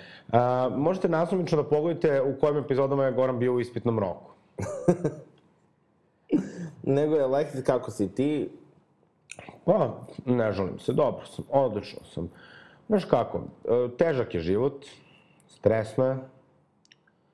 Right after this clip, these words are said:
Speaker 1: ali ja sam optimističan. Sedamnaestog marta idem na polaganje vožnje, ako Bog da, dobri Bog.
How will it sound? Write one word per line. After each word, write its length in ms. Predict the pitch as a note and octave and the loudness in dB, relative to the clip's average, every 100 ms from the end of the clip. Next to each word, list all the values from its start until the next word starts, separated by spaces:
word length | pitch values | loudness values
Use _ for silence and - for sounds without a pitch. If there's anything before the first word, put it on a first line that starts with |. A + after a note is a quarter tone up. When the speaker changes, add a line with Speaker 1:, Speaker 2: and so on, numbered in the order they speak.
| _ _ _ _ | _ _ _ _
Speaker 1:
ali 640 | - C3+ D3+ D3+ C#3 - - | 2 2 4 2 0 -4 -2
ja 180 | B2 A#2+ | 0 0
sam 160 | B2 A2+ | -2 -4
optimističan. 720 | - G#2+ G2 - F#2+ - - - _ _ _ _ _ _ _ - _ - - - - | -2 0 -2 -4 -10 -8 -14 -18 _ _ _ _ _ _ _ -20 _ -20 -20 -20 0
Sedamnaestog 460 | A#2 C3 C3+ B2+ | 2 2 0 0
marta 280 | B2+ B2 C3 | 0 0 -2
idem 140 | A#2 | -2
na 80 | A#2+ | -2
polaganje 460 | A2+ A2+ A2 A2+ G#2+ | 0 0 0 0 0
vožnje, 560 | F#2 F2 E2+ F2+ A#2 D3 - _ _ _ _ _ _ _ _ _ _ _ _ _ _ _ _ | 0 -2 -2 -2 -2 -4 -14 _ _ _ _ _ _ _ _ _ _ _ _ _ _ _ _
ako 260 | - F#2 F#2+ | -8 -4 -2
Bog 300 | F#2 F2+ F2+ | 0 0 0
da, 180 | F2+ F#2+ | -2 -2
dobri 320 | E2+ E2 E2 | -2 -2 -2
Bog. 400 | F#2+ A#2 G#2+ | 0 0 -4